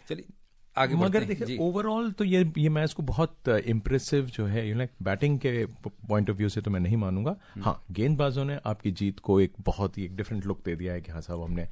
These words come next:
Speaker 2: साठ रन से एक, अ, टी ट्वेंटी का match जीत गया।
Speaker 1: एक अच्छी शुरुआत तो कही जा
Speaker 2: बिल्कुल,
Speaker 1: सकती है।
Speaker 2: बिल्कुल, बिल्कुल।
Speaker 1: अच्छा, भारत और इंग्लैंड की बात करें तो भारत ने इंग्लैंड के खिलाफ पांच टी ट्वेंटी मैचों की श्रृंखला में जीत
Speaker 2: जी।
Speaker 1: के साथ आगाज किया है।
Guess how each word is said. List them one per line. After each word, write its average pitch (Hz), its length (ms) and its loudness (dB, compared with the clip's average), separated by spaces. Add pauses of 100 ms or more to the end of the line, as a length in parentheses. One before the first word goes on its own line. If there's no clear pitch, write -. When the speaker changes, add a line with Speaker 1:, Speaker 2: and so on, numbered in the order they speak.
(240)
Speaker 2:
साठ - 320 -4
रन 85 100 -2
से 92 160 -4
एक, - 320 -8
अ, 90 60 -2
टी 110 180 -6
ट्वेंटी 98 280 -4
का 85 100 -8
match 76 240 -8
जीत 67 180 -16
गया। 95 200 -8
Speaker 1:
एक 220 120 -6
अच्छी 165 220 -6
शुरुआत 113 380 -4
तो 117 80 -8
कही 101 180 -6
जा 165 60 -2
Speaker 2:
बिल्कुल, - 300 -2
Speaker 1:
सकती - 160 -8
है। - 60 -8
Speaker 2:
बिल्कुल, - 340 -18
बिल्कुल। - 260 -10
Speaker 1:
अच्छा, 180 120 -2
भारत 143 380 -2
और 139 80 0
इंग्लैंड 139 520 -4
की 127 180 -6
बात 104 240 -2
करें 110 200 -6
तो 113 100 -8
भारत 104 380 -4
ने 113 160 -4
इंग्लैंड 104 320 -6
के 104 120 -10
खिलाफ 107 360 -6
पांच 113 360 -6
टी 113 220 -8
ट्वेंटी 110 420 -8
मैचों 98 320 -6
की 101 100 -12
श्रृंखला 98 420 -6
में 92 120 -8
जीत 98 200 -10
Speaker 2:
जी। 101 80 -8
Speaker 1:
के 95 40 -4
साथ 92 240 -6
आगाज 90 360 -6
किया 98 200 -6
है। 123 140 -6